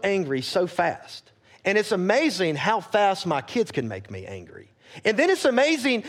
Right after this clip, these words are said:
as I'm with my kids and I'm getting angry,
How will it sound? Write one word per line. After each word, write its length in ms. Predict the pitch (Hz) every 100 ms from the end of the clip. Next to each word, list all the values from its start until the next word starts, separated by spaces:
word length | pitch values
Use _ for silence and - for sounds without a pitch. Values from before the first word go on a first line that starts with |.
| -
as 220 | - 262 247
I'm 220 | 240 214
with 240 | 285 359
my 160 | 285 254
kids 240 | - 277
and 100 | 247
I'm 100 | 233
getting 320 | 220 262 226
angry, 580 | 208 247 294 214 196 190